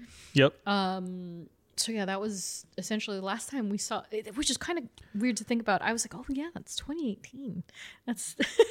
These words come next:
Speaker 2: <laughs> to think of that flashback
Speaker 1: Oh,
Speaker 2: in
Speaker 1: the Ro-, oh, the
Speaker 2: Hawkeye.
Speaker 1: Ronin stuff?
Speaker 2: The Ronin stuff. I was like, "Oh yeah."
Speaker 1: Oh,
Speaker 2: Oh
Speaker 1: yeah.
Speaker 2: my gosh.
Speaker 1: Clint went on a tear.
Speaker 2: <laughs> Yeah, <laughs> exactly. Not unlike in the comic, for the record.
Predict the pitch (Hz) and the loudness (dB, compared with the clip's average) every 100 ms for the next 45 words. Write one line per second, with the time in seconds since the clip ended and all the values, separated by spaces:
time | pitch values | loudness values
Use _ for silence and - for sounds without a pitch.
0 | - - 480 415 - - 294 294 262 262 | 2 -4 2 2 2 0 2 4 4 4
1 | 208 208 - - 214 - 180 175 160 147 | 4 2 0 -6 -6 -2 -2 8 12 12
2 | 131 165 143 131 127 131 143 143 - 180 | 12 12 12 12 10 10 8 6 8 10
3 | 196 214 202 214 226 196 - - - - | 10 8 4 4 4 0 -4 -8 -8 -10
4 | - - 370 453 226 - - - - 123 | -10 -10 -6 0 0 -2 -14 -2 8 12
5 | 123 123 123 123 - - - - 175 185 | 12 12 12 8 6 0 2 10 12 12
6 | 170 156 123 127 - - - 185 226 247 | 12 12 12 10 6 4 8 10 12 12
7 | 170 113 302 339 440 - 220 294 - 415 | 12 12 10 12 12 10 10 10 10 12
8 | 508 508 523 392 - 392 403 381 220 202 | 12 12 10 8 6 4 6 4 4 4
9 | 285 359 302 311 339 330 - - 415 - | 4 2 0 -4 -6 -6 -6 -6 -8 -8
10 | 214 208 202 - 196 | -6 -4 -4 -6 -10